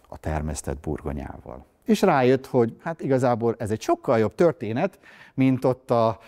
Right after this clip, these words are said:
a természetes körülmények között mocorogni, és ráment a burgonyára, a burgonya révén széthurcolták az egész világba. Európába már az ezerkilencszáztízes évekbe bekerült, azonban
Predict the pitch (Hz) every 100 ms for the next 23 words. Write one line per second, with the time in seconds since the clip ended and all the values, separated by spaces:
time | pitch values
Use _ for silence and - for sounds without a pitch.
0 | - - - 175 147 120 117 113 - 151
1 | 131 113 113 104 - 113 98 92 127 170
2 | 220 220 214 220 208 - _ - - -
3 | - - 151 143 120 104 90 107 170 170
4 | 143 123 110 95 87 - 101 156 131 120
5 | 104 98 95 90 90 80 _ - - 127
6 | - 107 98 98 85 80 - 82 78 80
7 | 78 - - - - - - - - 233
8 | 190 214 202 143 135 135 117 131 165 127
9 | - 131 95 87 - 127 95 - 95 85
10 | 87 92 - 95 95 165 226 - _ _
11 | _ _ _ _ _ _ _ - - 131
12 | 120 101 110 147